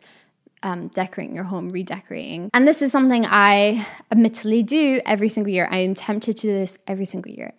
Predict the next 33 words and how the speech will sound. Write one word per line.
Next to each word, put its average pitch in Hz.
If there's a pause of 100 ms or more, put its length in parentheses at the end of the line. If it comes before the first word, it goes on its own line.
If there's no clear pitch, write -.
I 202
absolutely 226
<laughs> 180
get -
tempted 202
to 202
go 185 (720)
to 208
my 190
favorite 190
homeware 196
stores 185
like - (160)
Zara 196
Home, 247
H -
and 214
M 202
Home, 196 (160)
HomeSense, 226 (320)
great 196
for -
this 220
time 233
of 254
year, 254 (600)
um, 208
pick 233
up 214
some 208
new 196
bits. -
However, 302